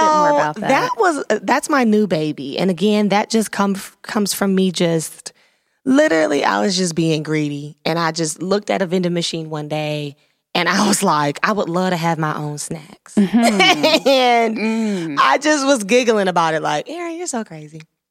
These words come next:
Speaker 1: And then I just kept going with my day, like, whatever. But th-, I kept thinking about it.
Speaker 2: Yeah.
Speaker 1: I'm like, "Okay, here I go again. Here's something that's been in my head."
Speaker 2: Right.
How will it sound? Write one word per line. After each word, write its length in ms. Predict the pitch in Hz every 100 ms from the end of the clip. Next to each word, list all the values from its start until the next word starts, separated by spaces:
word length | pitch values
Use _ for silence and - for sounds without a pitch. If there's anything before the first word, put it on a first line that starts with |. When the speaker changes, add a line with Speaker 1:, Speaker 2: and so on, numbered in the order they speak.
| -
Speaker 1:
And 520 | - - - - 285
then 80 | 554
I 100 | 554
just 160 | 554 -
kept 200 | 440 -
going 240 | 269 277
with 80 | 285
my 100 | 269
day, 260 | 277 349 170
like, 260 | 214 226
whatever. 380 | 415 - 202 233 - _ _
But 220 | 392 330 233
th-, 120 | 214
I 120 | 226
kept 360 | 226 - - -
thinking 280 | 294 427 453
about 240 | 180 -
it. 100 | - _ _ _
Speaker 2:
Yeah. 220 | 214 208
Speaker 1:
I'm 60 | 170
like, 160 | 302 330
"Okay, 260 | 320 302
here 160 | 254 311
I 80 | 330
go 100 | 349
again. 440 | 302 214 - 98 - _ _ _ -
Here's 240 | 233 277
something 480 | - 214 202 190 196
that's 200 | 170 160
been 220 | 160 180
in 100 | 208
my 160 | 190 214
head." 440 | 165 139 143 - 202
Speaker 2:
Right. 280 | 196 175